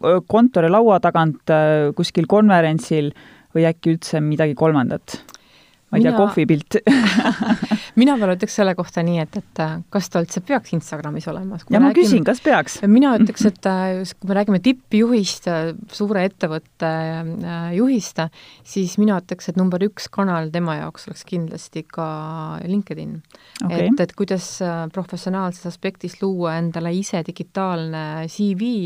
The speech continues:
Speaker 2: ja luua sinna sisu. Number üks tuleb sealt ka, ka kindlasti ärilisi nagu as-, aspekte juurde ja, aga kui nüüd Instagram, siis ma Instagrami aspektis ma näeks, et see juht võiks luua, tuua nähtavaks oma sellise vaba aja tegevuse.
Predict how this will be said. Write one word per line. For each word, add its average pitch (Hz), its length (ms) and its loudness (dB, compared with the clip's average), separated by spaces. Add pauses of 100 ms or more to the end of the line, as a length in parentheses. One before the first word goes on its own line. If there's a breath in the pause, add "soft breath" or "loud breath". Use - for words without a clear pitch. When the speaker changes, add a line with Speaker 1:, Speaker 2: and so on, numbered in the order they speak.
Speaker 2:
ja 160 100 -6 (360 loud breath)
luua 226 200 4
sinna 165 240 -4
sisu. 185 540 -4 (520 soft breath)
Number 196 260 0
üks 208 160 -2
tuleb 180 240 -4
sealt - 240 -6
ka, 175 200 0
ka 185 200 -2
kindlasti 190 400 -4
ärilisi 180 400 -2
nagu 160 160 -6
as-, 160 220 -8
aspekte 175 500 -6
juurde 170 380 -4 (240)
ja, 170 560 -6
aga 175 480 -6 (840)
kui 208 180 2
nüüd 202 100 2
Instagram, 190 540 0
siis 180 160 -4
ma 196 180 2
Instagrami 180 560 -2
aspektis 190 460 -8
ma 180 100 -2
näeks, 185 320 -4
et 180 80 -16
see 185 160 -4
juht 190 240 -6
võiks 175 240 -8
luua, 175 540 -2 (640 loud breath)
tuua 214 260 4
nähtavaks 170 640 -4
oma 180 220 0
sellise 170 420 -6
vaba 180 300 -2
aja 160 160 -8
tegevuse. 156 480 -8